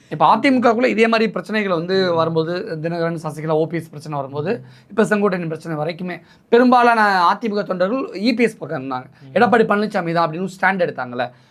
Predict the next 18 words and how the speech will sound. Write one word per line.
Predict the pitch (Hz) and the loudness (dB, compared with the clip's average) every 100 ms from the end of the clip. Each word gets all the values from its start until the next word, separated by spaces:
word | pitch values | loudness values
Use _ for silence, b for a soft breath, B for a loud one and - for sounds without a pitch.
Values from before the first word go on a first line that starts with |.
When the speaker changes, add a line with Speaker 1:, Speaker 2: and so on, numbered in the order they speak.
| b 214 | b -2
Speaker 1:
இப்ப | 196 | 2
அதே | 185 185 254 | 4 4 4
மாதிரியான | 294 285 285 269 | 4 2 2 2
ஒரு | 247 185 160 143 156 | 2 2 0 0 -4
சிக்கல் | - 170 180 151 _ _ _ - | -10 -8 -6 -8 _ _ _ 0
பாமக | 170 165 139 202 | 0 0 -4 2
Speaker 2:
இல்ல, | 254 | 2
Speaker 1:
பொறுத்த | 131 190 | 2 2
Speaker 2:
they | 202 190 | 2 0
Speaker 1:
வரைக்கும். | 160 254 | -4 -2
Speaker 2:
proven | 254 240 220 | 0 0 -2
by | |
polling | 180 208 214 190 170 | 0 0 -2 -2 -6
votes | 185 185 | -6 -8
in | 165 | -8
two | 170 | -6
thousand | 170 165 143 | -6 -8 -8
twenty-four. | 143 135 127 | -8 -8 -12